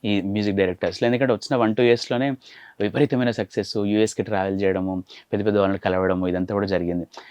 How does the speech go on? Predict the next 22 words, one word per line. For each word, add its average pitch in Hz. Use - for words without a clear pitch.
అదేదో 113
ప్లాన్ 110
ప్రకారం 113
జరిగిందో 107
లేకపోతే, 104
ఆ, 98
ఇప్పుడంటే 113
సోషల్ 120
మీడియా 107
అంతా 104
ఉండి 113
పుష్ 110
చేస్తున్నారు, 107
ఇప్పుడు 107
పుషింగ్ 131
ఏం 120
లేదు, 104
WhatsApp-లో 120
వైరల్ 101
అయింది 95
పాట 95
అది. 87